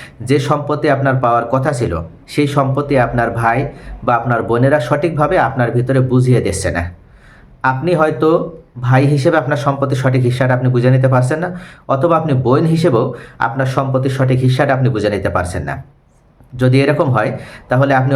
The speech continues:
অবশ্যই সময় ক্ষেপণ না করে আপনার মামলায়ও যাওয়ার কোনো প্রয়োজন নেই। আপনি অনতিবিলম্বে জেলা নির্বাহী ম্যাজিস্ট্রেট বরাবর আবেদন দায়ের করে চব্বিশ ঘন্টার ভিতরে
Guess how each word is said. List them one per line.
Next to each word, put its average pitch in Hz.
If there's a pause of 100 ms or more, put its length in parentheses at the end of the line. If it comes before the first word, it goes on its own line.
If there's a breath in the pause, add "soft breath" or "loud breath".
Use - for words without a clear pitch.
অবশ্যই - (340)
সময় 135
ক্ষেপণ 139 (100)
না 123 (100)
করে 151 (120)
আপনার 117
মামলায়ও 127
যাওয়ার 135
কোনো 139
প্রয়োজন 143
নেই। 202 (440 loud breath)
আপনি 127 (120)
অনতিবিলম্বে 135 (200)
জেলা 117
নির্বাহী 127
ম্যাজিস্ট্রেট 127
বরাবর 135
আবেদন 117
দায়ের 147
করে 87 (460 loud breath)
চব্বিশ 160
ঘন্টার 135
ভিতরে 131